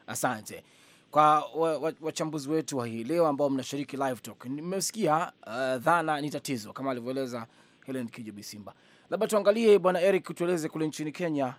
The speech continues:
wewe unaonaje? Sasa dhana ya kueleweka ni tatizo. Je, <clears throat> kwa upande wenu, nyinyi ndio wanaharakati wenyewe,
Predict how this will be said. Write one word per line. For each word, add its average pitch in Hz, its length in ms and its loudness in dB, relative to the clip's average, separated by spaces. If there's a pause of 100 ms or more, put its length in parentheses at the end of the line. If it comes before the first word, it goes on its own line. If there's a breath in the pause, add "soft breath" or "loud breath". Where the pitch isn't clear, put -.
(160)
wewe 147 200 2
unaonaje? 160 500 2
Sasa 151 500 0
dhana 165 440 2
ya 147 160 0
kueleweka 151 480 0
ni 143 60 -2
tatizo. 135 440 -4 (360 soft breath)
Je, 180 400 4 (160)
<clears throat> - 320 -20
kwa 156 120 4
upande 170 320 4
wenu, 160 480 0 (360)
nyinyi 170 240 0
ndio 165 160 2
wanaharakati 151 580 0
wenyewe, 156 460 0